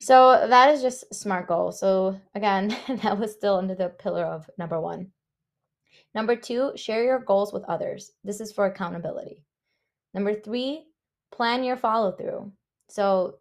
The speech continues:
don't just rely on being inspired and motivated. If you're waiting to be motivated, you might never get there.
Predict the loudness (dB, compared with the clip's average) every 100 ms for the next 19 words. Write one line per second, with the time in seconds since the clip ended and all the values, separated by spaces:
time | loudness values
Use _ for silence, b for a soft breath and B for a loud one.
0 | _ -2 -2 -2 -4 0 2 2 0 -2
1 | -4 -6 -4 -2 0 0 -4 -4 -6 -6
2 | -10 -12 -16 _ _ _ _ _ _ -6
3 | -2 0 0 0 -2 -4 -4 -4 -2 -4
4 | -4 -2 -2 -2 -6 -6 -4 -6 -6 -6
5 | -8 -8 -10 -10 -12